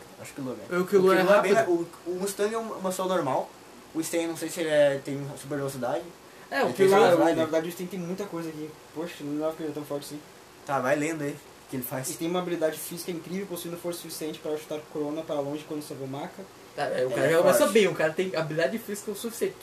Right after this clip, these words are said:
Speaker 2: todos ali têm.
Speaker 1: Tá,
Speaker 3: Seu soco
Speaker 1: ele
Speaker 3: também conseguiu desviar de Black Star pra longe.
Speaker 1: Fica mais perto do bagulho.
Speaker 3: Opa, é verdade. Esse tem também possui uma velocidade incrível, movendo-se rápido o suficiente para aparecer como um borrão enquanto corria para a Medusa durante sua luta contra ela.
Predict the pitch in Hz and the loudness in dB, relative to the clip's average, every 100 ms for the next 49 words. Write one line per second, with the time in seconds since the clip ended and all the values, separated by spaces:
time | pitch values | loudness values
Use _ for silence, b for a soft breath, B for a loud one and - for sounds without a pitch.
0 | 147 - 196 220 208 160 151 151 135 123 | -18 2 2 4 2 2 4 4 4 0
1 | - - - 143 131 127 123 127 175 175 | -14 -20 -8 0 0 2 0 0 -2 -4
2 | 175 170 160 160 160 160 156 147 151 - | -6 -6 -2 -2 -2 -6 -8 -2 -2 -2
3 | 151 147 - 147 135 139 175 185 - 147 | -2 -2 0 0 0 0 2 2 0 -2
4 | 170 151 135 113 110 131 131 - - - | -2 -6 -10 -10 -10 -12 -16 -20 -20 -20
5 | - - - 165 170 151 151 147 175 170 | -20 -20 -12 -4 -2 -2 -2 -2 -4 0
6 | 170 160 170 170 160 170 165 160 156 156 | 0 0 -2 -4 -6 -4 -4 -2 -4 -4
7 | 170 151 175 180 147 156 170 160 156 151 | -8 -6 -2 0 0 -2 -4 -6 -6 -6
8 | 180 175 - 156 170 156 156 151 160 151 | -6 -6 -4 -4 -4 -6 -4 -4 -4 -4
9 | 165 160 160 151 139 165 165 156 147 143 | -4 -6 -4 -2 -2 -4 -6 -6 -4 -2
10 | 147 147 147 139 143 143 139 139 131 131 | -2 -2 -2 -2 -4 -4 -6 -6 -6 -8
11 | 139 151 151 | -6 -4 -4